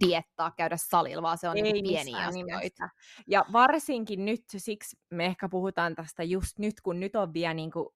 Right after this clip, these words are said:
Speaker 2: sellaiset ilmat, että se on vielä helpompaa. Et en mä
Speaker 1: Joo.
Speaker 2: niinku syytä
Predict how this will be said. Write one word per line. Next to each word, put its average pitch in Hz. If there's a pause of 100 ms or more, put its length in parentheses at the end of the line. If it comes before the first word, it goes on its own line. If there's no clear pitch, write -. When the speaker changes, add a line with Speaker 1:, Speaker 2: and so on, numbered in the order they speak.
Speaker 2:
sellaiset 196 (160)
ilmat, 160 (120)
että -
se 180
on 151
vielä 160
helpompaa. 160 (340)
Et -
en 190
mä 220
Speaker 1:
Joo. 262
Speaker 2:
niinku 196 (260)
syytä 190